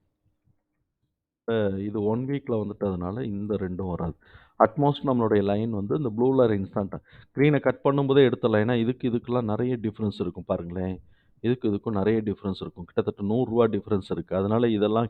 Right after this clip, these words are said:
கீழ முழு கேண்டிலுமே கட் ஆயிருச்சுனாலே வெளியில வந்துடலாம். அப்புறம் திருப்பி மேல ஏறும்போது, கட் பண்ணும்போது வாங்கிக்கலாம். இது வந்து, இது வீக்லிக்காக நான் சொல்றேன். ஒன் மினிட்லலாம் அப்படியெல்லாம் இல்ல. ஒன் மினிட்ல டார்கெட்ட போட்டு எடுக்கிறோம்னா, டைம் ஃப்ரேம்க்கு வச்சு எப்படி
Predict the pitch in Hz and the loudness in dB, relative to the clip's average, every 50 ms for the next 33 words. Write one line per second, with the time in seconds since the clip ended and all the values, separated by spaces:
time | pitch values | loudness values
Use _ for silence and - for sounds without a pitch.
0 | _ - 120 123 123 117 110 107 101 95 - - - _ _ - 113 113 120 135 | _ -4 -2 2 4 6 6 6 4 2 -2 -12 -20 _ _ 0 4 6 6 6
1 | 147 147 143 - 123 123 120 120 120 117 113 117 131 127 - 113 110 - - 123 | 6 4 4 4 4 4 4 4 2 2 0 0 -2 -2 -2 -2 -2 2 4 4
2 | 120 117 110 - - 117 110 113 123 123 110 107 110 113 113 104 101 98 101 101 | 4 4 2 0 -4 -2 0 0 2 2 2 2 2 2 2 2 2 2 0 -2
3 | 113 - - 98 107 120 151 190 - _ _ _ _ _ - - 107 - - 131 | -4 -4 -2 0 2 2 2 0 -4 _ _ _ _ _ -6 -6 -4 -2 0 -2
4 | 113 - 131 127 123 - 131 120 107 107 113 113 110 104 101 98 95 95 98 107 | -2 0 -2 -4 -4 -4 -4 -2 0 0 2 2 2 2 2 2 2 2 2 2
5 | 110 107 110 110 104 107 104 104 120 120 107 98 92 85 - 101 98 - - - | 2 2 0 -2 0 0 2 2 2 2 2 0 0 -2 -4 -4 -6 -6 -4 -6
6 | 110 104 101 98 95 82 101 107 92 90 92 92 - - - 82 78 78 73 - | -4 -4 -4 -4 -6 -6 -6 -4 -2 -2 -2 -2 -4 -6 -6 -4 -4 -6 -6 -8
7 | _ _ - - - _ _ _ - 117 127 127 120 117 139 147 127 117 127 104 | _ _ -20 -20 -20 _ _ _ 0 2 4 4 4 4 2 0 2 0 0 0
8 | 110 143 170 165 - 156 143 - - 104 98 98 98 90 87 85 80 - - 78 | 2 0 0 0 0 -4 -2 2 2 2 2 2 0 -2 -2 -2 -4 -4 -6 -6
9 | 76 - 73 - - - 104 127 147 180 202 214 208 190 175 160 - - 143 135 | -4 -4 -4 -6 -4 2 4 6 6 6 6 4 2 2 2 0 0 2 4 6
10 | 135 131 113 - - 127 120 120 120 110 113 113 107 101 98 98 95 76 67 73 | 6 6 6 4 0 -2 0 0 2 4 4 2 2 2 0 0 0 0 0 0
11 | 90 98 110 123 131 127 127 - 131 120 - 117 113 117 117 127 123 - 107 104 | -2 -4 -4 -6 -6 -8 -8 -8 -8 -6 -2 -2 -2 0 0 -2 -2 -4 -4 -4
12 | 113 107 - 104 98 98 - 98 90 85 87 90 90 87 _ _ - - - - | -6 -6 -4 -4 -4 -4 -4 -8 -12 -12 -12 -14 -18 -20 _ _ -20 -20 -20 -20
13 | _ _ - 127 147 160 160 - 151 147 143 135 127 127 117 113 - 117 117 117 | _ _ 4 4 6 4 4 4 4 4 4 4 0 -2 -4 -4 -2 0 2 4
14 | 113 110 107 107 110 110 - - 127 113 110 117 117 | 4 4 4 2 0 -2 -2 -4 -4 -4 -2 -4 -6